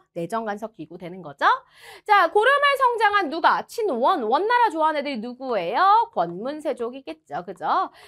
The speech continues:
그래서 권문세족 같은 경우에는 이제 이렇게 좀 이렇게, 어, 원나라 언어를 잘하는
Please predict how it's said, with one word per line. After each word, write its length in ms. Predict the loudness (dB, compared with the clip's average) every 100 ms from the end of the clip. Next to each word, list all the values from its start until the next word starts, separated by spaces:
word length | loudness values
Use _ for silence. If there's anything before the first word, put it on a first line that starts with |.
| _
그래서 800 | -4 -2 -2 -4 -8 -2 0 0
권문세족 680 | -4 -4 -4 -4 -6 -6 -4
같은 340 | -4 -6 -4
경우에는 800 | -2 -2 -4 -6 -4 -4 -4 -6
이제 160 | -6
이렇게 520 | -6 -8 -8 -4 -2 -4
좀 160 | -10
이렇게, 220 | -16 -18 -20 -20 -18
어, 260 | -10 -10 -6 -4
원나라 640 | -2 0 0 2 2 0
언어를 300 | -2 -4 -8
잘하는 520 | -4 0 0 0 -2